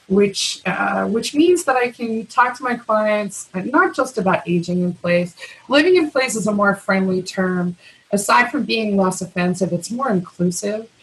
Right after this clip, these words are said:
because you're talking about people with all sorts of special needs and abilities. Also, you, you're creating a space where somebody can have a temporary disability. You break an arm or a leg,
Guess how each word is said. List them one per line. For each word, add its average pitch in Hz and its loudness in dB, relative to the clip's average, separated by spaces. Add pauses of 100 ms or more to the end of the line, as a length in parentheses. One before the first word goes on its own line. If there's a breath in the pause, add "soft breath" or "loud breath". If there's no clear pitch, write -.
(360 soft breath)
because 185 2
you're 175 2
talking 185 0
about 175 0
people 180 -2
with 170 -4
all 175 0
sorts 170 -2
of 165 -2
special 170 -4
needs 165 -2
and 170 2
abilities. 160 -2 (360 loud breath)
Also, 269 4
you, 240 -6
you're 220 0 (120)
creating 247 0
a 233 0
space 214 0
where 196 0
somebody 214 -2
can 202 -2
have 196 2
a 170 -2
temporary 170 0
disability. 160 -4 (400 soft breath)
You 190 2
break 208 2
an 196 2
arm 185 4
or 180 4
a 170 2
leg, 170 2